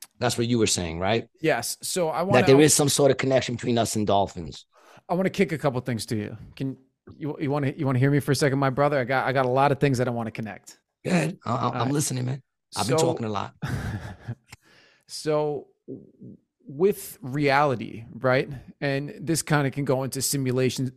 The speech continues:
Speaker 2: theory and alternate universes and other dimensions, right?
Speaker 1: You lost
Speaker 2: So
Speaker 1: me already. Now I'm like, okay.
Speaker 2: <laughs> So, you know, me and you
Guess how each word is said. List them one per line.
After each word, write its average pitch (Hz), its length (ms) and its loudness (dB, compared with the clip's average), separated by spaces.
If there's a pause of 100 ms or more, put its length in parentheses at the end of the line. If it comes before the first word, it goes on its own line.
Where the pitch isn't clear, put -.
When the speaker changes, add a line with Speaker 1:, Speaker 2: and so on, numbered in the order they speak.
(120)
Speaker 2:
theory 123 480 -2
and 110 160 -6
alternate 127 480 -2
universes 123 840 -2
and 117 280 -8
other 123 240 -6
dimensions, 113 800 -10 (260)
right? 117 260 -2 (480)
Speaker 1:
You 107 100 -2
lost 117 200 8
Speaker 2:
So 151 60 2
Speaker 1:
me 110 120 4
already. 85 280 -2 (140)
Now 101 160 -2
I'm 92 120 -6
like, 73 160 -10 (120)
okay. 87 300 -6
Speaker 2:
<laughs> - 40 -20 (320)
So, 170 580 0 (100)
you 185 140 -4
know, 156 320 0
me 208 320 2
and 190 100 0
you 165 380 -2